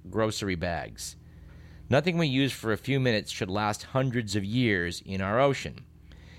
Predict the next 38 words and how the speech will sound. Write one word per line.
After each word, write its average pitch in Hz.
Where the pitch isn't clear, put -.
This 131
year, 139
Sacramento 120
City 120
Council 117
should 104
follow 151
in 156
the 160
footsteps 110
of 107
cities 104
like 101
San 107
Jose 107
in -
passing 131
legislation 120
to 107
ban 107
single-use 117
plastic 101
grocery 98
bags. 73
We 107
need 151
our 147
elected 127
officials 113
to 98
take 120
this -
important 123
first 120
step -
in 95
reducing 104
plastic 110